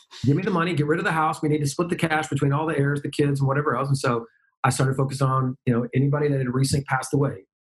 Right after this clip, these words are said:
Sounds kinda morbid, but man, not hard to look in the paper and figure that out. Any divorce filings, uh, anybody that was behind on payments. I started figuring out that I could use data. And keep in mind, this was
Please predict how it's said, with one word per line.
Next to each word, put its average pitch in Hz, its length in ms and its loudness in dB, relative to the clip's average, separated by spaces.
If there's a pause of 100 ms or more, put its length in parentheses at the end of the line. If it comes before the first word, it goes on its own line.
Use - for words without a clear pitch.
(120)
Sounds 127 220 2
kinda 151 180 0
morbid, 135 440 0
but 117 180 -2 (180)
man, 131 360 0
not 143 160 2
hard 151 200 0
to 135 60 0
look 143 160 0
in 143 60 0
the 123 60 0
paper 147 420 -4 (100)
and 113 80 0
figure 127 180 2
that 131 180 0
out. 131 60 -12 (360)
Any 151 380 2
divorce 143 440 0
filings, - 720 -10
uh, 113 240 0 (100)
anybody 139 360 2
that 135 120 -2
was 135 120 -2
behind 139 360 0
on 143 140 0
payments. 135 320 -2
I - 60 -16
started 156 220 0
figuring 156 200 0
out 139 80 -4
that - 80 -6
I - 60 -6
could 113 180 -4
use 143 380 2
data. 143 300 0 (380)
And 110 100 -4
keep 180 120 -2
in 156 40 2
mind, 156 200 0
this 147 160 -2
was 233 360 -4